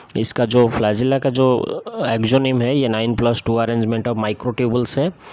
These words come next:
मतलब बीच में दो microtubules and surrounding में नाइन microtubules प्रेजेंट है। ये जो microtubule सब है, ये arise होता है distal centriole से, ये important है, याद रखना है आपको।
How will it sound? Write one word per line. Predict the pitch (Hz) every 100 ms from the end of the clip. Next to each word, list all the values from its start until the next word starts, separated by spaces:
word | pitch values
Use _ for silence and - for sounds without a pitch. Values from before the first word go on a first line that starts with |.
| - -
मतलब | 117 107 120 110
बीच | 113 120 -
में | 117 110
दो | 113 120
microtubules | 120 110 127 117 127 139 147
and | - 113 113
surrounding | 110 107 107 110
में | 110 127
नाइन | 107 107 113
microtubules | 98 - 98 101 98 151 - - - -
प्रेजेंट | 110 98 113 117
है। | 90 _ - - - -
ये |
जो | 117
microtubule | 123 120 120 151 147 135 135 139
सब | - 131
है, | 113 104 135
ये | 110 110 110
arise | - - 113 123 127
होता | 120 120
है | 117 123
distal | 110 107 - 135 131
centriole | 110 107 117 117 113
से, | - 151
ये | - - 104
important | 104 113 120 120
है, | 135
याद | 107 107
रखना | 110 - 117
है | 113
आपको। | 113 - 156